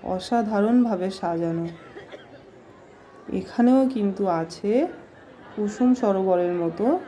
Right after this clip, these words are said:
রঙিন জলের ফোয়ারা। আরও আছে ভগবানের চারটি লীলা।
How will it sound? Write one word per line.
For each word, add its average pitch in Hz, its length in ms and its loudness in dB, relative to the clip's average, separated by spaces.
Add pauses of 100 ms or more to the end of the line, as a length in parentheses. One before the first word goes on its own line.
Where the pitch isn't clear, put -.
(120)
রঙিন 196 480 2
জলের 180 460 2
ফোয়ারা। 165 480 -2 (1500)
আরও 190 280 4 (140)
আছে 185 340 -2 (140)
ভগবানের 175 720 -2 (2000)
চারটি 190 600 2
লীলা। 170 400 0